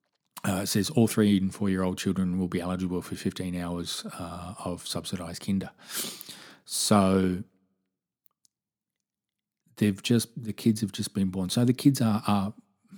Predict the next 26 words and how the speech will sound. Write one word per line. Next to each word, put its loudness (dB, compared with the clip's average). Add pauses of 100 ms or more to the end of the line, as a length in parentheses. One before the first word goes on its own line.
(320)
lockdown -2
babies. 4 (680)
So, 4 (460)
you -4
know, 6 (220)
for 6
all 8
that 2
torment 4
of 0
not 0
being 4
able 4
to 0
get 0
help, -2 (720)
uh, -2
for -2
the 0
parents 0
to -4
raise 0
their -2
children, 2
and 4
even 2